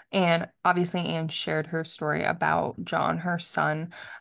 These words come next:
Um, but I'm just gonna read the last part of that. Um,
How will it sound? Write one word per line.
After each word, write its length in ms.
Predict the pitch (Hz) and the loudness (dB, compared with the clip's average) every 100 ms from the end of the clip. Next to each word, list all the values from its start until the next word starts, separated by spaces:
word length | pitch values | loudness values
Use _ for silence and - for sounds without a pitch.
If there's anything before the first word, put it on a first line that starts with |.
| - | 0
Um, 500 | 165 160 170 180 180 | 2 2 0 -2 -2
but 180 | 175 165 | 0 2
I'm 160 | 165 175 | 2 0
just 180 | 180 | -2
gonna 180 | 185 170 | -4 -4
read 240 | 165 170 175 | -4 -4 -4
the 100 | 165 | -4
last 580 | - - - 170 - | -2 0 0 -2 -10
part 300 | - 160 - | -8 -6 -2
of 160 | 170 170 | -2 -4
that. 340 | 165 170 170 - | -2 -2 -2 -4
Um, 500 | 175 - - - | -4 -2 -4 -6